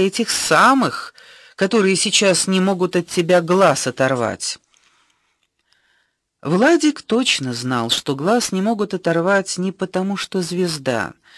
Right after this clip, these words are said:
а потому, что чучело огородное и диво дивное, но помалкивал, конечно.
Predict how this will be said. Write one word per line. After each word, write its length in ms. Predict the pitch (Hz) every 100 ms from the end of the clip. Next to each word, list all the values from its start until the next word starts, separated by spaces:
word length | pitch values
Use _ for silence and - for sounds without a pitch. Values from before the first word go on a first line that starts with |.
| - -
а 100 | -
потому, 340 | 156 170 180 185
что 240 | - 180
чучело 720 | 170 - 226 220 - 165 143 127
огородное 1000 | 156 156 160 160 165 139 139 117 104 - _ _ -
и 100 | 135
диво 460 | 113 190 254 139
дивное, 680 | 107 123 110 101 101 95 - _ _ _ _ _ _ -
но 160 | 135 190
помалкивал, 840 | 254 233 170 117 104 107 101 92
конечно. 720 | - 101 82 73 - -